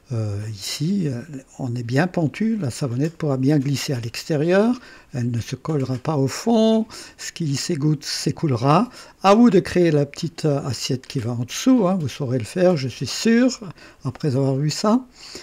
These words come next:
Et puis, bon, ben voilà, on a tout, hein. Voilà, alors il suivra une autre, suivra une autre vidéo pour créer un moule, comme si on voulait injecter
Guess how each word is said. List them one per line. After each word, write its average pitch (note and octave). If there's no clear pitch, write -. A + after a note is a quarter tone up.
Et F3+
puis, D#3+
bon, B2
ben E3+
voilà, G#2+
on D#3+
a A#2+
tout, D#3
hein. F3+
Voilà, A3+
alors F#3+
il G3
suivra C3+
une A#3
autre, G#3
suivra F#3
une D#3
autre A#3
vidéo C#3+
pour -
créer G3
un F3
moule, F3
comme G#3+
si -
on F#3
voulait D#3
injecter F3+